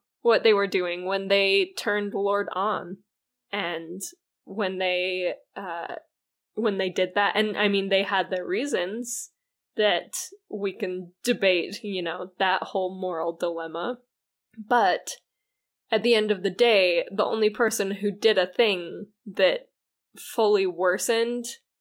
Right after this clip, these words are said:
or I guess somewhat started the actual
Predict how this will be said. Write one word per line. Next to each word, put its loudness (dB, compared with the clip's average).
or 2
I 0
guess -4
somewhat -4
started -2
the 0
actual -2